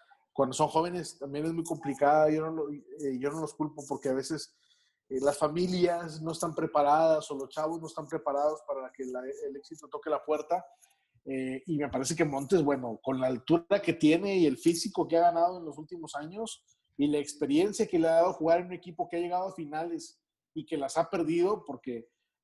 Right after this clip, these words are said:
yo creo que deja más enseñanza una final perdida que una final ganada, eh, lo ha curtido muy bien, ¿no? Y, pues, ha tenido la oportunidad de jugar Mundial de Clubes y Conca Champions, eh, Copa, Copa Oro y todo. Eh,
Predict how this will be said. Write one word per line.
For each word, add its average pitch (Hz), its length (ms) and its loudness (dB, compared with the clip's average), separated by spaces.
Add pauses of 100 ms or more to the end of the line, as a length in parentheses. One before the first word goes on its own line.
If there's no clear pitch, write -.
yo 147 120 2
creo 175 160 4
que 175 160 4
deja 170 220 2
más 165 200 0
enseñanza 165 500 -6
una 180 140 -4
final 165 380 -4
perdida 160 400 4
que 156 80 -4
una 160 140 -2
final 151 260 -6
ganada, 156 460 0 (580)
eh, 120 400 -8
lo 139 160 6
ha 135 160 4
curtido 180 400 4
muy 170 180 2
bien, 165 320 4
¿no? 143 240 -4
Y, 143 220 2
pues, - 200 -12
ha 147 60 -4
tenido 160 260 2
la 165 60 4
oportunidad 139 480 -10
de 160 60 -6
jugar 143 320 0
Mundial 147 260 -2
de 139 100 -2
Clubes 151 640 2
y - 40 -14
Conca - 300 -16
Champions, 147 840 -4 (340)
eh, 120 120 -4
Copa, 123 560 0
Copa 117 260 0
Oro 175 300 6
y 165 100 4
todo. 185 360 0 (440)
Eh, 127 300 -8